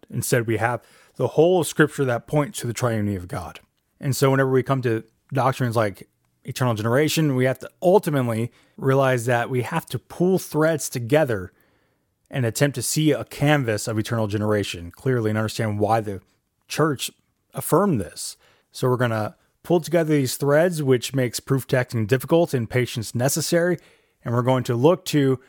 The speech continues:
eternal generation of the Son and try to understand why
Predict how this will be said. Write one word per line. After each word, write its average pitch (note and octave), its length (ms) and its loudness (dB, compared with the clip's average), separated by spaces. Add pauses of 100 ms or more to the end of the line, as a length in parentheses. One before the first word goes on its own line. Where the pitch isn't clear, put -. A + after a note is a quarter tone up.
(140)
eternal C#3 340 -2
generation B2 460 0
of G#2 80 -4
the G2+ 80 -6
Son D3 420 0 (540)
and A2+ 280 -6 (280)
try E3+ 120 2
to D#3+ 60 -4
understand B2+ 440 -2
why C#3 440 2